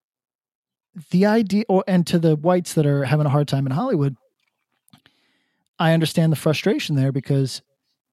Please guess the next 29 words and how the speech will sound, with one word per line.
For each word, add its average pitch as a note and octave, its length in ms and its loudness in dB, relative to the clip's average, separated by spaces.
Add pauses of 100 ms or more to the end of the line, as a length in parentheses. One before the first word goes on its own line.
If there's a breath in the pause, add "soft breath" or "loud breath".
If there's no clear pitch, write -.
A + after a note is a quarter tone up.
these D3+ 360 0
are D3+ 160 2
for E3 400 0
hire D3 360 0
positions. D#3 720 -4 (160)
The, D#3 200 0
the, D#3 220 0
these D3+ 260 -2
are C3+ 340 0 (720)
positions D3+ 600 0
that, C#3+ 260 -2 (920)
uh, E3+ 80 2 (180)
uh, F3 120 0
that D3 160 2
are D3 80 2
in C#3 120 0
big G3 260 0
systems C#3 600 -12 (120)
that D#3 140 0
makes D#3+ 300 2
it D#3 120 0 (120)
very D3+ 800 4
difficult B2+ 680 -10 (800 soft breath)
to C#3+ 120 4
go C#3 480 4
and C#3 120 -2
start C#3+ 340 2
your C3+ 220 0
own, B2 380 -2